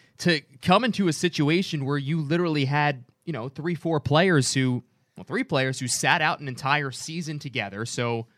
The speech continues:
they had a close bond, and two of them who played in the team prior to that, and Wanye, uh, Wanye Green, Nameen Tanksley, when they were up at Niagara before they transferred. But to have all those guys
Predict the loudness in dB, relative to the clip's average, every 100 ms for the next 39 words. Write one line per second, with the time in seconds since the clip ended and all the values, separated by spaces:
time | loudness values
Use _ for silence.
0 | _ _ -2 0 2 0 0 -2 -2 -4
1 | -10 -10 -10 -10 -12 -10 -8 -6 -8 -12
2 | _ -8 -6 -8 -10 -6 -2 -2 -4 -10
3 | -16 -14 -14 -6 -4 -4 -6 -8 -12 _
4 | _ _ -10 -4 0 0 0 -4 -4 -4
5 | -2 -2 -2 -4 -6 -6 -8 -8 -8 -6
6 | -8 -12 -10 -10 -8 -6 -6 -6 -8 -6
7 | -6 -6 _ _ _ _ _ -4 0 2
8 | 2 0 0 -2 0 2 2 0 -2 -6